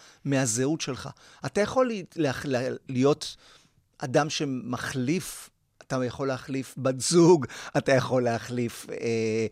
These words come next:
אה, עמדות פוליטיות בנושאים מסוימים, אבל משהו שהוא זהותי, וה-, ועלית על משהו מאוד נכון,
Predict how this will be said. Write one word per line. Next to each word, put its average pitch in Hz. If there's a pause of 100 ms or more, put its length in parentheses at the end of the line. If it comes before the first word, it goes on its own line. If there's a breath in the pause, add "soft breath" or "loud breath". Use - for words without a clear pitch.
(280 loud breath)
אה, 131
עמדות 135
פוליטיות 160
בנושאים 151
מסוימים, 135 (300 loud breath)
אבל 117
משהו 165
שהוא 139
זהותי, 117 (480 soft breath)
וה-, 127 (160)
ועלית 123
על 147
משהו 147
מאוד 127
נכון, 131